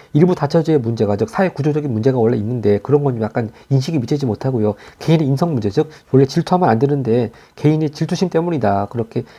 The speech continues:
개인의 인성 문제로 축소되고 있죠. 네, 이것도 맞겠습니다. 선지 사 번입니다. 음,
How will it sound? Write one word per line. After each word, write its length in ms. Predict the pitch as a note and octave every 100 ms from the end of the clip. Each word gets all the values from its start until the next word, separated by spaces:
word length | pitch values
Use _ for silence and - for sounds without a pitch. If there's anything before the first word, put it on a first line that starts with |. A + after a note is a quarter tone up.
| -
개인의 340 | - D3 C#3+
인성 300 | C3+ D#3 F#3
문제로 320 | D#3 C3+ C3+ B2+ - - - - _
축소되고 440 | - - G#3 F#3+ D3+
있죠. 280 | B2 G#2
네, 100 | G#2+
이것도 260 | G#2 B2+ C#3
맞겠습니다. 640 | G#2 - - A2+ G#2 A2+ - -
선지 220 | - F3
사 160 | D3 D#3+
번입니다. 500 | D#3+ C3+ G#2+ B2 E3+ - - _ -
음, 400 | A#2+ A#2 A#2